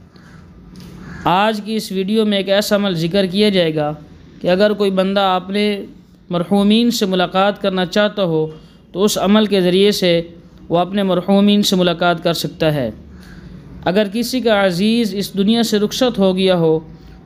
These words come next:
और वो इसके अहवाल कि वो किस हालत में है जानना चाहता हो, वो ये अमल करे, इंशाअल्लाह किसी को देर से और किसी को जल्दी मुलाकात ज़रूर होगी।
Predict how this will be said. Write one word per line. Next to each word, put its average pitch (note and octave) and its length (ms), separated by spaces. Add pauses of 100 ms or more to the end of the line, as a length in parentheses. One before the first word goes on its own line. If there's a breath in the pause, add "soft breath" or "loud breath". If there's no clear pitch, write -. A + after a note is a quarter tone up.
(100)
और F3+ 140
वो G3 140
इसके G#3+ 300
अहवाल F#3+ 600 (180)
कि F#3+ 60
वो F3+ 160
किस A3 240
हालत G3 340
में A3 120
है F3+ 220
जानना F3+ 340
चाहता G3 360
हो, D3+ 140 (560 loud breath)
वो D#3+ 120
ये G3+ 180
अमल G#3 260
करे, G#3 560
इंशाअल्लाह F3+ 680
किसी G3 280
को F3 140
देर F3+ 260
से G3+ 220
और F3+ 160
किसी F#3+ 320
को F3 140
जल्दी G3 360
मुलाकात E3+ 480
ज़रूर D#3+ 280
होगी। C#3 320